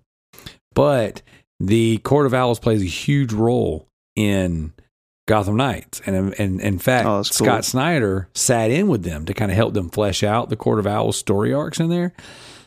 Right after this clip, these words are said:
Speaker 1: So that has been one of the coolest parts of the game, that these are my, some of my favorite stories told in D C in recent years.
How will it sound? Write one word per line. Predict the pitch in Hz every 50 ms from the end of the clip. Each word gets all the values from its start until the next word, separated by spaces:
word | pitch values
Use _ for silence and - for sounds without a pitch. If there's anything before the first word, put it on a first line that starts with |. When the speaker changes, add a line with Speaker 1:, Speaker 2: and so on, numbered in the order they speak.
| _ -
Speaker 1:
So | - - - 131 123 120 113 110 104 98 90 80 - _ _ _ _ _ _ _ _ _ _ - -
that | - 104 98 107 123 123 139 160
has | 175 160 135
been | 147 135 131
one | 131 123
of | 117
the | 113
coolest | - - - 131 123 117 101 -
parts | - - 131 123 117 113 - - -
of | - 123 123 123 123 110 98
the | 107 98
game, | 92 101 113 117 123 120 107 92 87 87
that | 95 92 101
these | 110 113 107
are | 110 104
my, | 101 98 92 87
some | - - - 120 113
of | 107
my | 98 90
favorite | - 117 110 101 95 92
stories | - - 107 107 104 101 95 -
told | - - - - 120 135 139 131 113
in | 101 90
D | 82 92 87 82
C | - - 87 85 82 80 -
in | 92 85
recent | 87 87 85 - 98 98
years. | 101 113 143 151 127 107 - -